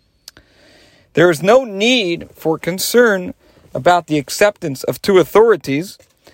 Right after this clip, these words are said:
with regard to the practice of saying the sentence Baruch Shem Kaveh Mechusa Le'el Avad three times at the conclusion of the, of the Ne'ilah service.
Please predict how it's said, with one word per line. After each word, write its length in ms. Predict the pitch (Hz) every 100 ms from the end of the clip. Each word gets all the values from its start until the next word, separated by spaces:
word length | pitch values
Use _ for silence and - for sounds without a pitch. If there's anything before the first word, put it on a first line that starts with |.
| _
with 140 | 139 147
regard 340 | 131 175 196
to 80 | 180
the 120 | 143
practice 500 | - 170 175 - 147
of 80 | 127
saying 380 | - 170 165 143
the 60 |
sentence 400 | - 160 160 131
Baruch 220 | 147 156 147
Shem 240 | 151 147
Kaveh 220 | 139 135
Mechusa 360 | 135 135 135 127
Le'el 240 | 131 139
Avad 240 | 131 156 -
three 280 | 131 226
times 500 | 214 160 160 143 143 - _ _ _ _ _ _ _
at 200 | - 175
the 100 | 160
conclusion 520 | 135 139 - 180 160
of 120 | 139 117
the, 180 | 120 -
of 160 | 127 123
the 140 | 123
Ne'ilah 420 | 120 117 170 147 127
service. 540 | - 123 - -